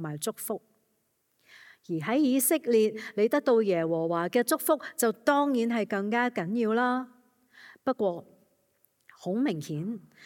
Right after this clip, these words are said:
亞哈嚟到呢一個提出邀請之前，係從來冇問過耶和華嘅，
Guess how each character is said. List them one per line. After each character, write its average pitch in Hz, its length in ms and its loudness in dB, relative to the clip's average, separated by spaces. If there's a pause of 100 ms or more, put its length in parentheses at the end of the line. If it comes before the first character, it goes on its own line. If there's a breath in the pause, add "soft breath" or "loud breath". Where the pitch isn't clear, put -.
(280 loud breath)
亞 294 140 0
哈 370 240 2
嚟 180 340 2
到 247 220 6
呢 285 100 4
一 339 140 6
個 269 180 4
提 175 340 -4
出 - 180 0 (100)
邀 311 220 2
請 240 260 0
之 294 200 2
前， 180 280 0 (220 loud breath)
係 220 120 -2
從 175 380 -6
來 156 160 -6
冇 156 200 -4
問 185 240 -4
過 185 220 0
耶 160 180 -2
和 151 240 -6
華 156 220 -6
嘅， 190 180 -6